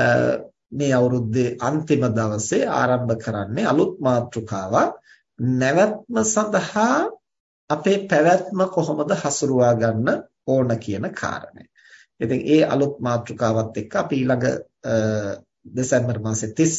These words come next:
එක් වෙනිදා සාකච්ඡාව ආරම්භ කරනවා. එහෙනම් අද දවසේ මූලික පැහැදිලි කිරීම මේ පමණකින් නිමාවටපත් කරනවා. දැන් අපි එහෙමනම් සුපුරුදු පරිදි ධර්ම සාකච්ඡාව ආරම්භ කරමු. ධර්ම සාකච්ඡාවට ප්‍රවේශ වෙන්නට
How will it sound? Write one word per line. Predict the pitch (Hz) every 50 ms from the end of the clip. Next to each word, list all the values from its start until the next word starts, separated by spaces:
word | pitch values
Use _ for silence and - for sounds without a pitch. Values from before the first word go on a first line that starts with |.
| -
එක් | 160 143 147 -
වෙනිදා | 127 120 120 113 113 113
සාකච්ඡාව | 107 - 107 101 - 104 98 - - - 98 104 104
ආරම්භ | 101 95 92 95 92 95 98
කරනවා. | - - 101 104 123 190 339 - - - - - - _
එහෙනම් | - - 143 147 147 143
අද | 147 175 185 170
දවසේ | 175 165 170 175 170 - 226 220
මූලික | 220 175 143 143 143 147 139 147 -
පැහැදිලි | - 135 135 139 123 131 123 127 127
කිරීම | - - 117 123 123 123
මේ | 123 120 117 117
පමණකින් | - 117 117 117 113 113 110 - 113 110 110
නිමාවටපත් | 113 110 110 113 113 110 107 104 - - - 95 - -
කරනවා. | - - 98 117 170 240 214
දැන් | 151 135 127 120
අපි | 113 110 110 - 120
එහෙමනම් | 117 117 107 110 117 185 220
සුපුරුදු | 214 - 156 143 - 135 127 120 113 107
පරිදි | - 110 98 101 101 113 160 - - - - - - - _ -
ධර්ම | 113 113 123 139 143 151 170 180
සාකච්ඡාව | 180 - 143 123 123 120 - 117 110 104 - - - 104 92 92 95 120 202 339 - - - _ _ -
ආරම්භ | 117 110 101 95 92 92 101 135 -
කරමු. | - 165 139 110 85 - - _ _ - - - - - _ -
ධර්ම | - 151 160 170 180
සාකච්ඡාවට | 175 - 180 165 160 165 160 160 - 170 160 156 156 160 156 -
ප්‍රවේශ | 123 120 123 131 127 - 147
වෙන්නට | 135 135 131 135 135 123 127